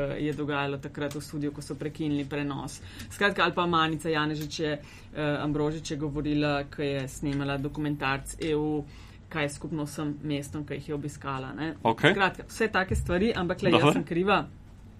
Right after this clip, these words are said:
Speaker 1: A, jaz to vedno povem vnaprej, da se folk lahko pripravi.
Speaker 2: Okej.
Speaker 1: A,
Speaker 2: Aha, meni
Speaker 1: tako
Speaker 2: nisi.
Speaker 1: da
Speaker 2: Dobro,
Speaker 1: tebi
Speaker 2: dobro,
Speaker 1: sem,
Speaker 2: dobro.
Speaker 1: eh, pozabila povedati, tako da če se zdaj spomniš česa takšnega, kar se ti zdi, da bi več ljudi moglo vedeti, eh,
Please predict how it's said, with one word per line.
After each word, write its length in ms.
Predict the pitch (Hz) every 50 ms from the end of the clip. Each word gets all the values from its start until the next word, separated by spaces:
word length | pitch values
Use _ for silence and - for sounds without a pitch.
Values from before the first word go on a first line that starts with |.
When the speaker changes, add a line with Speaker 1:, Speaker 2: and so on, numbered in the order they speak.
| - -
Speaker 1:
A, 260 | - 156 156 156 151
jaz 220 | 147 151 160 156 -
to 80 | -
vedno 240 | 165 160 165 165 160
povem 420 | 156 - 160 156 160 156 156 151 -
vnaprej, 640 | - 160 160 151 143 - 160 156 160 170 175 170
da 200 | 151 143 151 147
se 200 | 147 147 - 165
folk 300 | 147 - - 156 156 147
lahko 260 | - 151 147 - 170 156
pripravi. 640 | - - - - - 143 143 135 143 185 208 202 - - -
Speaker 2:
Okej. 300 | - 113 - 143 147 160 151 - -
Speaker 1:
A, 340 | - 160 160 160 160 160 160
Speaker 2:
Aha, 140 | 165 165 151
meni 300 | 143 139 139 139 143 135
Speaker 1:
tako 100 | - -
Speaker 2:
nisi. 100 | - -
Speaker 1:
da 160 | - - -
Speaker 2:
Dobro, 200 | - 117 131 135
Speaker 1:
tebi 120 | - 110
Speaker 2:
dobro, 200 | 110 113 131 160
Speaker 1:
sem, 100 | 139 -
Speaker 2:
dobro. 240 | 117 127 131 - 214
Speaker 1:
eh, 140 | 160 160 156
pozabila 460 | 143 - 160 - 156 147 160 170 180
povedati, 520 | 165 170 151 131 143 147 160 180 175 160 160 - - - -
tako 180 | - - - 170
da 100 | 160 165
če 200 | 165 - 175 160
se 180 | - - 165
zdaj 240 | 147 143 165 185 208 214
spomniš 440 | - - 180 190 208 202 180 -
česa 640 | - - - 185 175 185 180 - - 175 170 160 160
takšnega, 560 | - - 156 156 127 - - 185 175 151 151
kar 140 | 139 165 165
se 140 | - - 165
ti 120 | - 160
zdi, 200 | 151 143 165 175
da 80 | 165 156
bi 120 | 143 151
več 260 | 143 151 156 165 -
ljudi 180 | 185 175 170 196
moglo 380 | 190 170 170 190 214 208 196
vedeti, 500 | 170 156 160 139 139 156 202 240 247 -
eh, 760 | - - - - - - - - - - - - - - -